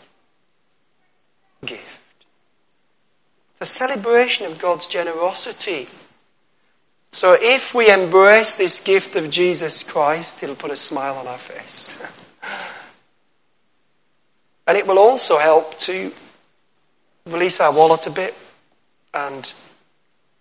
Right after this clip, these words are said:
ourselves, who we are,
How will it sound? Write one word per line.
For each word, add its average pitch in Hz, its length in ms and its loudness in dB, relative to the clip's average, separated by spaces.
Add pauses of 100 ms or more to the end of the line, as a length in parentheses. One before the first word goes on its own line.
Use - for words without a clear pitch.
(260)
ourselves, - 1040 -14 (1800)
who 175 100 -8
we 160 280 -6
are, 190 280 -4